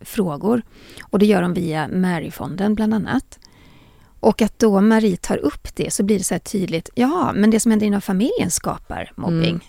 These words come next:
Speaker 1: Så att det är ju lite ett nålstick sådär.
Speaker 2: Ja, men verkligen. Och man märker ju också,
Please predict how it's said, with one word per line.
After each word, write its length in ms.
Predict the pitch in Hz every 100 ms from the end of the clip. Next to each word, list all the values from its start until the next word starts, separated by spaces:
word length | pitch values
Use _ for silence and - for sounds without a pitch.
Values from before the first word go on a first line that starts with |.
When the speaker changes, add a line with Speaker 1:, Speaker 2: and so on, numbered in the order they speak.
| - -
Speaker 1:
Så 120 | -
att 80 | 156
det 60 | 240
är 20 |
ju 60 | 269
lite 200 | 294 269
ett 60 |
nålstick 560 | 247 165 - - - - -
sådär. 340 | 151 147 - - _ - - -
Speaker 2:
Ja, 40 |
men 220 | 175 180
verkligen. 480 | 185 185 175 - 170
Och 220 | 160 -
man 140 | 196 180
märker 380 | 170 208 - 254
ju 100 | 233
också, 300 | - 151